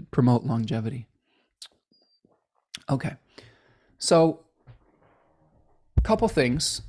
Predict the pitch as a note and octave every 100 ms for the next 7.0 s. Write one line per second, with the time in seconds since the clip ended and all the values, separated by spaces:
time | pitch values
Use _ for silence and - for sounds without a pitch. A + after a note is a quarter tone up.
0 | - D3 C#3 C3 A#2+ B2 C#3+ C3 B2+ C#3
1 | B2 B2+ A2+ A2+ C3 - - - - -
2 | - - - - - - - - - -
3 | - - - - - B2+ C3+ C#3 C#3 C#3+
4 | C3+ C3 - C#3+ C#3+ D3 C#3+ C#3+ D3 -
5 | C#3 C#3 D#3 F#3 _ _ _ _ _ _
6 | - C#3 C#3+ - - C3 C3+ C3+ C#3 C3